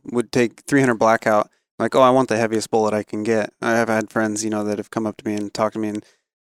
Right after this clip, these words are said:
like, "Yeah, I shot him with the, you know, this super heavy bullet, and it just, the animal didn't really seem to, you know, like, it didn't react the way I thought it should." And I asked him what he was using. It was some sort of Bowtail Hollow Point match bullet, like a super heavy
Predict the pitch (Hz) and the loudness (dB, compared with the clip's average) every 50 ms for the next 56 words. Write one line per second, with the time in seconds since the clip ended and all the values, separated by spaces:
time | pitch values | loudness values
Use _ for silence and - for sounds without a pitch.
0 | - - - 113 113 - - 185 165 147 143 - - 160 160 151 139 135 127 120 | -12 -6 -4 -2 0 2 4 4 4 4 4 4 2 2 2 4 2 2 2 2
1 | 127 123 127 127 120 117 117 120 117 - - 156 139 131 123 127 120 117 107 120 | 0 0 2 2 2 2 2 2 2 0 0 0 2 2 2 2 0 2 2 4
2 | 131 139 127 113 113 113 110 131 123 - - - 117 120 127 135 131 123 117 123 | 4 4 4 4 2 0 0 -2 -4 -4 -2 0 2 4 4 4 4 2 2 2
3 | 123 120 120 120 117 107 - - 127 127 127 113 113 107 104 104 104 107 - _ | 0 2 2 2 2 0 0 2 2 2 2 2 2 0 0 -2 -4 -6 -10 _
4 | _ _ _ _ - 120 110 107 107 107 110 - _ _ - 113 113 110 - - | _ _ _ _ -4 -2 -2 -2 -2 -4 -6 -10 _ _ -4 -2 -2 -2 -4 -4
5 | 123 123 117 - - - _ _ - 131 143 143 131 120 117 - 127 127 123 123 | -6 -6 -6 -8 -12 -20 _ _ -2 0 2 2 2 2 0 0 0 2 4 4
6 | 120 120 - - 117 113 107 107 - 117 113 110 110 - - - 107 104 101 107 | 4 2 2 2 2 2 2 2 2 2 2 2 2 -2 -2 -2 -2 -2 -2 -4
7 | 120 - - 120 113 110 104 104 104 107 107 107 104 - 113 107 104 101 101 98 | -8 -6 -4 -4 -2 -2 -4 -2 -2 -2 -2 -2 -2 -4 -6 -4 -4 -4 -6 -4
8 | 101 113 135 165 147 110 104 101 98 101 101 98 - - _ - - - - - | -2 0 0 0 0 -2 -4 -4 -6 -8 -8 -10 -14 -18 _ -16 -16 -12 -10 -6
9 | - 117 117 110 - 113 107 104 101 98 98 _ - 117 113 113 - - 107 98 | -6 -6 -6 -4 -4 -4 -2 -2 -4 -6 -8 _ 0 2 2 2 2 0 -2 -2
10 | 90 101 104 120 117 - - 104 98 - - - 110 110 117 117 - - - - | 0 2 2 2 2 0 -2 -4 -4 -4 -4 -4 -2 -2 -2 -4 -4 -6 -6 -4
11 | - - - - 110 - - - - 131 - 113 107 107 110 107 104 104 104 104 | -4 -4 -4 -6 -6 -4 -4 -2 -2 0 0 2 2 2 2 0 -2 -4 -6 -8